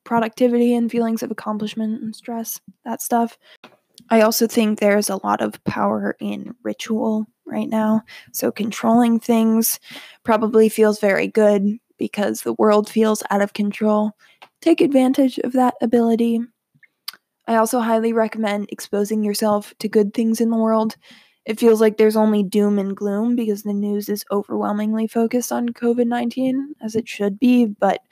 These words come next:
feel free to seriously look into better things that are either happening right now or were happening before quarantine. Right now,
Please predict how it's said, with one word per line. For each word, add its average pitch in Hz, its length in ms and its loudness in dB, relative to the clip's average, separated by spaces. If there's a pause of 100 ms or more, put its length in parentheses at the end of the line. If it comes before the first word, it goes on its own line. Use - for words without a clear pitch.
(280)
feel 240 180 4
free 233 200 2
to 214 120 4
seriously 214 440 0
look - 260 -2
into 220 260 -4
better - 280 -2
things 226 320 -6
that 226 100 -4
are 120 160 -4
either - 240 -6
happening 202 460 -4
right - 240 -2
now 107 380 -2 (280)
or 226 320 -2
were 226 160 2
happening 240 560 2
before 240 400 2
quarantine. - 680 -10 (960)
Right 226 220 2
now, 226 400 4